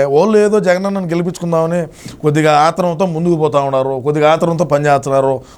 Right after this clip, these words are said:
కొంతమందిని సస్పెండ్ చేశారు, కొంతమందిని అసలే, అంటే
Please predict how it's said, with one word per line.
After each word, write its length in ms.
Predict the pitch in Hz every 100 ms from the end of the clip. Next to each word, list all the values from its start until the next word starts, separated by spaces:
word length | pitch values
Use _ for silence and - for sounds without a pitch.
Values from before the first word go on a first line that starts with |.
| 156
కొంతమందిని 380 | 151 160 170 160
సస్పెండ్ 320 | 151 190 180
చేశారు, 380 | 151 135 135 135 131 - - -
కొంతమందిని 420 | 143 151 160 160
అసలే, 200 | 151 160 160 151 139 120 - - 131
అంటే 160 | 151